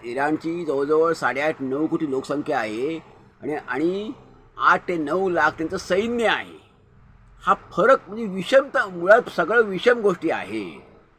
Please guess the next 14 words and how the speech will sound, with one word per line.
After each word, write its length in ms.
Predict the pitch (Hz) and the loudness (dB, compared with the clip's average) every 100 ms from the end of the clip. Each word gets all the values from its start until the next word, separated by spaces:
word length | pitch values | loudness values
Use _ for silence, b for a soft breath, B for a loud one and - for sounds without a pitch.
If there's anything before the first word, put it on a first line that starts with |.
| _ _ _ _ | _ _ _ _
इराण, 320 | 147 170 190 208 | -4 2 4 2
इ-, 280 | 190 151 135 | -2 -6 -6
इस्रायल 440 | 135 - 170 190 | -8 -2 0 2
हे 60 | 202 | 2
अत्यंत 360 | 180 - 185 208 | 0 -2 -6 -6
छोटं 260 | 180 175 233 | -6 -4 0
राष्ट्र 320 | 208 131 95 | 0 -2 -8
आहे. 320 | 87 76 - - _ _ _ _ _ _ _ _ | -12 -12 -18 -20 _ _ _ _ _ _ _ _
नव्वद, 360 | 113 143 170 - | -10 -4 0 0
म्हणजे 340 | 156 170 - 170 | -2 -8 -6 -2
एक 220 | 202 - | -2 0
कोटीही 500 | 165 160 208 202 214 | -2 -2 -2 -2 -2
लोकसंख्या 440 | 185 175 165 180 | -4 -2 -2 -2
इराण, 280 | 175 147 151 | -2 -2 -4